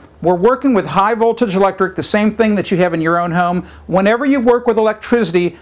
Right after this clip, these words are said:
make sure it's turned off. I don't want you to get electrocuted. Three-way switches can be found in many homes, and they're very useful. They allow you to control a light or maybe several lights from two different locations.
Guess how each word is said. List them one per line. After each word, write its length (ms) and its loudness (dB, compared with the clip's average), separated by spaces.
make 260 -2
sure 480 -2
it's 200 -4
turned 360 -2
off. 280 -2
I 100 0
don't 140 -2
want 200 -2
you 40 -4
to 40 -4
get 80 2
electrocuted. 640 -4
Three-way 640 0
switches 440 -2
can 140 0
be 80 2
found 300 0
in 100 0
many 200 0
homes, 340 0
and 100 -2
they're 60 -2
very 340 0
useful. 460 -2
They 140 2
allow 420 0
you 320 0
to 100 -6
control 720 0
a 160 2
light 380 0
or 120 0
maybe 260 0
several 460 0
lights 340 -2
from 260 -4
two 360 0
different 320 0
locations. 680 -2